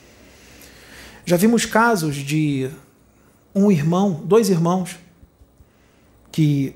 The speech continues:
um irmão se viciou em cocaína ou crack, ou alguma outra droga, droga pesada,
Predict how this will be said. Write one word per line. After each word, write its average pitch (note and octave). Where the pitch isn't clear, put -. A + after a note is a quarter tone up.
um G3+
irmão F3+
se -
viciou D3+
em E3
cocaína F3
ou D3
crack, E3+
ou D3
alguma D3
outra C3+
droga, C3
droga C3
pesada, C#3